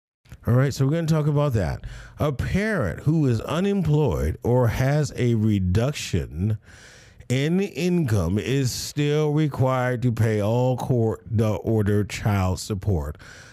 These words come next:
unless that parent has received a court-approved or whatever notice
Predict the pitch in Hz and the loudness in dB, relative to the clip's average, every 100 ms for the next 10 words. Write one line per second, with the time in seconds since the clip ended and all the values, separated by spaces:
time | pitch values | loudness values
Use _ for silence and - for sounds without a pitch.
0 | - - 131 143 139 139 147 160 180 170 | -20 -10 -4 -2 0 0 2 2 2 0
1 | 87 - - - _ - 117 107 - - | -2 -6 -10 -14 _ -4 -2 -2 -2 0
2 | 143 139 135 117 107 104 101 - 131 127 | 2 2 -2 0 0 2 0 0 0 2
3 | 110 95 87 - 151 143 143 - - - | 2 -2 -2 -2 2 2 2 -2 -12 -20
4 | - - 120 120 - - 107 98 95 85 | -20 -6 -4 -2 -2 0 2 4 2 0
5 | 98 - - - - - - - 110 107 | -2 -10 -18 -20 -20 -20 -12 -4 0 2
6 | 104 110 - 110 101 104 101 104 101 87 | 2 0 0 0 2 2 4 4 2 2
7 | 73 65 - - | 0 -2 -6 -12